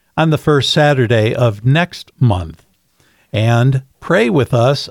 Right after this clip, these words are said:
on the Family Rosary across the parish,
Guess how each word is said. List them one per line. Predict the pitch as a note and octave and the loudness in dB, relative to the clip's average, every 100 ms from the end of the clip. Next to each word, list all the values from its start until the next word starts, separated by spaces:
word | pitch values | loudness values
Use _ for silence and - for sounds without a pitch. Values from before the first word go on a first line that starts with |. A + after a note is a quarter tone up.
| - | -6
on | D3+ D3 | -2 0
the | E3 | 0
Family | - F3+ D#3+ E3 E3 E3 | -2 -2 0 0 0 0
Rosary | D#3 D3+ C#3 G2+ G2+ F2+ G2 _ _ - | 2 2 0 -2 -2 -2 -4 _ _ -4
across | B2+ - A2 F#2 - | -4 -2 -2 -4 -6
the | A#2+ | -6
parish, | - B2+ B2 G2 E2+ - - | -2 0 0 0 -4 -8 -12